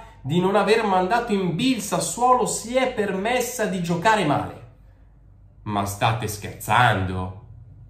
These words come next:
State veramente scherzando? Questi ragazzi possono anche perdere da, da oggi fino a fine campionato, che il campionato l'hanno portato a casa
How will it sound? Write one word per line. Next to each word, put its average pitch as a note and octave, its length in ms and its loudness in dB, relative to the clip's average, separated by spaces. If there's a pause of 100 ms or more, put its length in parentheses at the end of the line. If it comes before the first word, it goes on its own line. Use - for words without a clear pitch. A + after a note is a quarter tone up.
(260)
State A#2 380 0
veramente A2 520 2
scherzando? G2 960 -2 (520)
Questi G#3+ 380 2
ragazzi B2 840 4 (100)
possono F3+ 460 2
anche F3+ 280 2
perdere A2 920 0
da, B2 580 4
da C3+ 240 6
oggi C#3+ 400 2
fino E3+ 300 -2
a B2+ 60 0
fine D#3+ 260 -4
campionato, A#2+ 720 -2
che A#2+ 80 -4
il A#2+ 80 -2
campionato D3+ 500 -2
l'hanno B2 220 0
portato C#3+ 240 -4
a - 60 -4
casa F#3 580 2